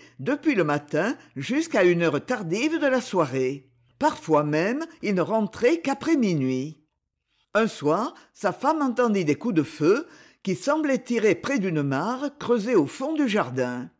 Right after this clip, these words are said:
Persuadée qu'il s'agissait d'un maléfice des femmes revenant, elle se blottit sous ses couvertures et, mourant de peur, attendit Miura.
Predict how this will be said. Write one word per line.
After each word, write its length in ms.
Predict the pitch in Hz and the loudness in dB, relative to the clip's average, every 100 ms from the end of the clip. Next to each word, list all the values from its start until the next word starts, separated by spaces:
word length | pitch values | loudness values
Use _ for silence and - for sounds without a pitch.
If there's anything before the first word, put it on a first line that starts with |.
| _ _ _ _ _ _ _ | _ _ _ _ _ _ _
Persuadée 600 | 254 294 - 294 214 226 | -2 -2 2 2 4 2
qu'il 180 | 156 139 | 0 -2
s'agissait 520 | 247 254 226 196 226 | -2 -2 -2 0 0
d'un 120 | 147 | 0
maléfice 720 | 139 185 196 185 - 220 165 | 0 0 0 0 -2 -4 -2
des 160 | 143 139 | -2 -2
femmes 280 | 139 254 240 | 0 -2 0
revenant, 680 | 170 135 139 131 147 240 - - - - - | 0 0 0 0 -2 -2 -6 -16 -20 -12 2
elle 180 | 175 | 2
se 140 | 170 165 | 4 0
blottit 480 | 123 208 311 311 285 | -2 -2 0 2 2
sous 160 | 175 | 0
ses 140 | 156 147 | -2 -2
couvertures 760 | 233 170 135 - 151 208 294 - - _ - | 0 0 0 2 4 4 0 -6 -16 _ 0
et, 160 | 233 | 2
mourant 380 | 156 190 294 262 | 2 2 2 2
de 120 | 175 | 0
peur, 420 | 147 - 147 233 302 - _ | -2 0 0 0 -2 -12 _
attendit 540 | - 247 240 180 175 311 | -4 0 2 2 2 2
Miura. 680 | 240 180 123 113 123 - | 4 4 4 -2 -4 -10